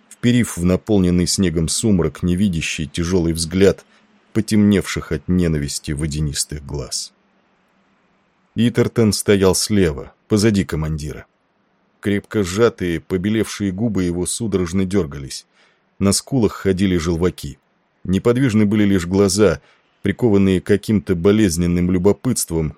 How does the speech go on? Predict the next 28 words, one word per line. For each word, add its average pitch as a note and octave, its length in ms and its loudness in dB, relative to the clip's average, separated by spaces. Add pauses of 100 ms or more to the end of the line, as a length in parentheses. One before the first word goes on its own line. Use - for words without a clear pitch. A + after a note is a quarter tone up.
к F2+ 100 -4
бесформенной F#2 840 0
груди, F2+ 460 -2 (440)
лежавшей F2+ 640 0
у D#2+ 140 -2
его D#2+ 240 -4
ног. D2+ 400 -8 (920)
У G2 120 -2
Брукса A#2 500 0
рот A2+ 160 0
был G2 200 0
тоже F2 380 0
крепко F2 400 -4
сжат, D#2+ 460 -4 (500)
но G#2+ 140 0
на A2 80 4
этом G2+ 340 4
сходство A2+ 540 0
между F2+ 320 0
ними E2+ 240 0
заканчивалось. D2 1000 -10 (640)
Побагровев, F#2+ 800 0 (140)
гневно G#2 380 2
сверкая G2+ 520 2
голубыми F#2+ 400 0
глазами, F#2+ 560 2
он F2+ 180 -2
кипел, G#2+ 560 0